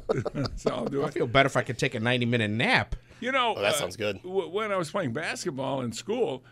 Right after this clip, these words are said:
Speaker 1: at least when you went to practice, there was something to be accomplished. You had a good practice, or you didn't. You, you were hot shooting, or you weren't. But there was, uh, just, just, ex-, just moving your limbs.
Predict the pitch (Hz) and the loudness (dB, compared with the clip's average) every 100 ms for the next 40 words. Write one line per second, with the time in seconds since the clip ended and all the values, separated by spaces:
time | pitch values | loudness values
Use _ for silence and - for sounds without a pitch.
0 | - 147 190 269 196 202 160 143 165 165 | -12 -8 -4 -4 -4 -4 -2 -2 -4 -6
1 | 113 147 175 - 120 - 147 139 - 226 | -6 -4 -4 -4 -8 -6 -4 -2 -2 -4
2 | 208 190 131 131 127 - 285 262 156 107 | -4 -4 -2 -2 -2 -2 -4 -2 -4 -10
3 | - - - - - 165 156 143 143 131 | -12 -16 -20 -20 -6 -2 0 0 0 0
4 | 190 185 - 196 185 147 120 104 95 135 | -2 -4 -2 -2 -2 -4 -2 -2 -2 -2
5 | 147 160 160 - - - 135 139 139 135 | -2 -4 -8 -18 -20 -10 -2 2 2 2
6 | 135 131 123 123 127 127 127 123 190 196 | 0 -2 -4 -6 -6 -8 -10 -6 -4 -4
7 | 196 180 135 120 120 113 147 160 156 135 | -4 -4 -2 0 0 0 0 0 -4 -10
8 | 135 127 180 180 147 156 160 143 160 165 | -10 -6 -4 -2 -4 -8 -10 -10 -12 -14
9 | - - - 247 233 - - - - 208 | -16 -20 -10 -8 -8 -12 -20 -16 -12 -12
10 | - - 180 - 180 262 - 233 262 214 | -12 -12 -14 -14 -14 -6 -2 0 0 -2
11 | 180 160 147 147 175 151 131 113 - | -2 -2 -2 0 0 2 0 -2 -8